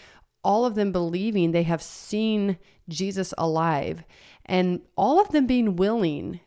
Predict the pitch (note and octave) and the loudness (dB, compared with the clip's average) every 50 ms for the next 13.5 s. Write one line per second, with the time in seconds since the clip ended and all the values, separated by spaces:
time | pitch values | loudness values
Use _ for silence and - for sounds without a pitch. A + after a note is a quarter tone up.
0 | - - - F#3+ E3 F3 D#3+ C#3+ A2 F#2+ F2+ F2 - F3 - _ _ _ _ _ | -16 -6 -6 -4 0 2 0 2 0 -2 -4 -6 -8 -10 -14 _ _ _ _ _
1 | - G3 F#3 E3+ D#3 C#3+ - - D#3+ D3 D3+ - - - F3 - - - - - | -2 0 2 2 2 0 0 -2 -4 -4 -4 -6 -8 -10 -14 -18 -20 -20 -20 -20
2 | - - - - - - - G#3 G#3+ G#3 - - - D#3 G#3 G3+ G3 G3 F#3+ F#3+ | -20 -20 -20 -20 -20 -6 0 0 0 0 0 -6 -2 0 2 4 4 4 2 0
3 | F3+ F3 - - - - - - - - - G#3 G3 - - - B3 - A#3+ G#3 | -2 -4 -10 -16 -18 -20 -20 -20 -20 -8 -4 -2 -2 -2 -2 -4 -4 -2 -2 0
4 | F#3 F3+ E3 - D#3+ D#3+ D#3 D#3 - D3+ D#3+ E3+ E3 D#3+ C3+ D#2+ - - - A2+ | 2 2 2 2 0 -2 -2 -4 -4 -4 -4 -2 -2 -2 -4 -4 -6 -8 -8 -10
5 | A2 - - E3+ - F3 E3+ - - F3 D3+ D#3 D#3 D#3+ F#3 G3 G3 G3+ F3+ E3 | -8 -8 -8 -2 0 0 0 0 -2 -6 -8 -8 -8 -4 -2 0 0 0 0 0
6 | D#3 D3 D3 D#3+ E3 E3+ - _ - _ _ - - E3+ E3+ F3+ F#3 F#3 F#3 F#3 | -2 -4 -4 -8 -12 -14 -18 _ -20 _ _ -18 -12 -4 -2 0 0 2 2 0
7 | E3+ D3 F2+ C#2+ E2 F#3 - - - - - - _ _ _ _ _ _ - - | 0 0 -2 -6 -8 -12 -14 -16 -18 -18 -20 -20 _ _ _ _ _ _ -18 -14
8 | - F3 F3 F3 E3+ E3+ F3 E3+ - - E3 D#3 - D3 D3 D#3 D#3 - - - | -14 -14 -12 -10 -10 -10 -10 -10 -12 -12 -12 -4 0 0 2 2 0 -2 -4 -8
9 | - - - - - F2 F2 F2 E2 F3 - - - F#3 F3 E3+ D#3 - _ _ | -6 -6 -8 -8 -10 -10 -8 -8 -8 -10 -10 -6 -2 0 0 0 -2 -4 _ _
10 | - - F3 D#3 F3 F3+ E3+ - A3 A3+ G#3 A#3 A3+ A3 - - - - F3 E3+ | -2 -2 -2 0 -2 -4 -4 -2 -4 -4 -2 -4 -6 -6 -6 -10 -10 -8 -10 -10
11 | - - E3+ D#3+ D3+ D#3 D3+ E3 D#3+ D#3+ D#3+ - - E3 E3 D#3+ D#3 D#3 - - | -8 -6 -4 -4 -4 -4 -4 -4 -4 -4 -4 -4 -4 -4 -2 -2 -4 -4 -4 -4
12 | E3+ E3+ E3 D#3 D#3 - - - - F#3+ F#3+ F#3+ - A3 G3+ G3 - G3 G3+ - | -4 -2 -2 -2 -4 -8 -14 -10 -6 -4 -4 -4 -4 -6 -10 -8 -6 -8 -8 -8
13 | - - F3 E3 E3 E3+ - - - - | -8 -8 -6 -6 -8 -8 -12 -20 -20 -20